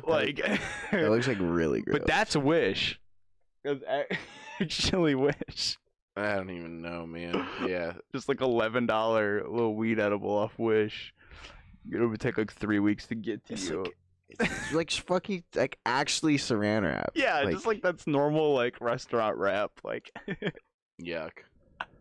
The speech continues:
Speaker 1: But yeah, this, like, that's the first one out of ten, out of the ten.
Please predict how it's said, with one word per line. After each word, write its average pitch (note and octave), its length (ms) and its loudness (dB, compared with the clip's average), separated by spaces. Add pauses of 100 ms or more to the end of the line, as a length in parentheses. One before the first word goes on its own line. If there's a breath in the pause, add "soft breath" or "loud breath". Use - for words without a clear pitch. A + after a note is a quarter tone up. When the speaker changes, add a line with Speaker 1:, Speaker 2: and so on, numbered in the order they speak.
(880 loud breath)
Speaker 1:
But C#3 100 2
yeah, E3 220 2
this, C3+ 240 -2
like, E3 180 0
that's - 220 -4
the G#3 100 0
first E3 400 -2
one C#3+ 220 0
out E3+ 120 2
of A3+ 120 0
ten, F#3+ 500 0
out C3+ 140 0
of C3+ 80 0
the C3 80 0
ten. D3+ 480 0